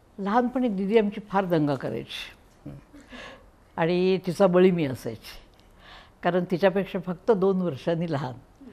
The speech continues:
त्यामुळे तिचा हक्क चालायचा माझ्यावर आणि मी पण तिच्या पाठीपाठी हिंडत राहायचे, कारण बाकी भावंडं सगळी लहान होती ना, कुणाबरोबर खेळणार, हिच्याबरोबर खेळायचे. मग ही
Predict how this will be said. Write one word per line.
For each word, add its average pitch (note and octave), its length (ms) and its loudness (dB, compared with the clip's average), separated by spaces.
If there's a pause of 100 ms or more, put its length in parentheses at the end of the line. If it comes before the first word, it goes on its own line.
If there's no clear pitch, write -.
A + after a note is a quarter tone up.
(540)
त्यामुळे F#3 360 -4
तिचा G3 220 0
हक्क D#3+ 300 -2
चालायचा D3+ 580 0
माझ्यावर D#3 320 -12 (800)
आणि F#3+ 160 -2
मी A3 120 -2
पण B3+ 220 0
तिच्या A#3 200 2
पाठीपाठी G3+ 560 0
हिंडत F3 320 -4
राहायचे, F3+ 260 -4
कारण F3+ 220 -2
बाकी G3+ 420 -4
भावंडं G3+ 460 0
सगळी G3+ 260 2
लहान E3 220 2
होती C#3+ 280 -8
ना, D3+ 100 -10 (400)
कुणाबरोबर F#3+ 420 4
खेळणार, D3+ 400 2 (540)
हिच्याबरोबर F3 440 0 (100)
खेळायचे. D3 480 -6 (1300)
मग A3+ 60 0
ही B3+ 60 0